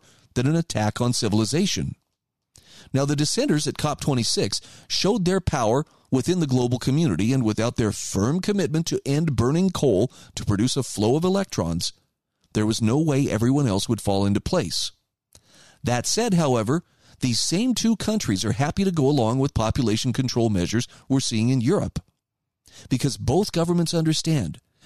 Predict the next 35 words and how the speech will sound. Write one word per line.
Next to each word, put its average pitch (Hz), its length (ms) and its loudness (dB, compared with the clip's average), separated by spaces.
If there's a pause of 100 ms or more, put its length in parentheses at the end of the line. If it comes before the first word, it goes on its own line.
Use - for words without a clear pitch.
(120)
the 123 80 2
amount 110 240 2
of 101 80 -2
economic 156 420 0
damage 143 460 -2
done 120 320 0
because 120 360 -2
of 151 120 -6
covid 143 320 0
nine 131 480 2
eleven 123 460 0 (260)
will 135 140 2
bring 135 320 0
inevitable 175 560 0
social 147 500 0
unrest. 147 540 0 (800)
So - 140 -2
they 156 140 4
may 185 180 4
not 214 200 0
be 170 160 0
implementing 160 440 2
these 131 160 0
controls 143 480 0
in 127 80 2
the 113 60 2
service 127 380 -2
of 107 140 -4
Davos, 135 460 0
per 107 140 -2
se, 76 360 -4 (600)
only 160 260 2
to 185 80 0
save 101 300 0
their 117 140 0